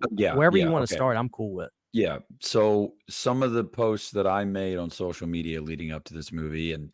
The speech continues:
Speaker 1: and you and I talked about it, we were not optimistic. It's, let's just call a spade a spade. The trailers didn't really do much for us. It's, you know, it's The Exorcist, bro.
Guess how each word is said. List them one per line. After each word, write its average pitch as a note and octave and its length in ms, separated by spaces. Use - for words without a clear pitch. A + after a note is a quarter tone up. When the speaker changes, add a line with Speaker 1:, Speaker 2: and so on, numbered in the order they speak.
Speaker 1:
and E2 140
you E2 80
and D2+ 100
I D2 60
talked D2 280
about C#2 200
it, - 140
we B2 120
were G#2+ 160
not E2+ 220
optimistic. C#2+ 600
It's, D#2+ 240
let's F2+ 160
just - 140
call E2+ 140
a D#2+ 40
spade D#2 280
a D2 40
spade. B1 320
The - 60
trailers F#2 360
didn't F2+ 160
really E2+ 160
do E2 160
much D#2+ 220
for E2 260
us. D#2+ 220
It's, - 400
you F2 180
know, - 240
it's - 140
The C3 120
Exorcist, - 480
bro. C#2+ 300